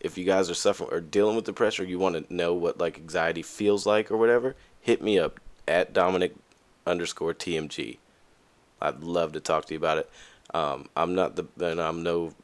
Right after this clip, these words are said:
therapist or anything like that, but I know some tricks and tips, and it's always good to just have a dude to be able to reach out to and say, "Having a messed up day.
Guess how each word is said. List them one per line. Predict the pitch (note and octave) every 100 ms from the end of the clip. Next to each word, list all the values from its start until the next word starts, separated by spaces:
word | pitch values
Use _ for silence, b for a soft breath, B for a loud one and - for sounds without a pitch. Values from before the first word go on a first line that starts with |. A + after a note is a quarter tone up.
| _
therapist | F2+ F2 F2+ F2 E2
or | -
anything | E2+ E2+ E2+
like | E2 D#2
that, | E2+ E2
but | E2+ E2 - b -
I | E2+
know | E2+ E2+
some | - F2 F2+
tricks | - F2+ - - - -
and | F#2 F#2+
tips, | F#2 F2+ - - - _ _ _ _ _ _ _ _
and | F2+ F2 E2+
it's | G2 - -
always | F#2+ F2+ E2+
good | - F2
to | D#2
just | F2 E2
have | - E2+
a | D#2
dude | - D#2+ D#2
to | C#2+
be | E2
able | D2+
to | C#2+
reach | D2+ D2+ -
out | C#2 -
to | -
and | A1+
say, | - D2 - _ b b _ _ _
"Having | - A2+ F#2+
a | E2+
messed | C#2+ - -
up | -
day. | - -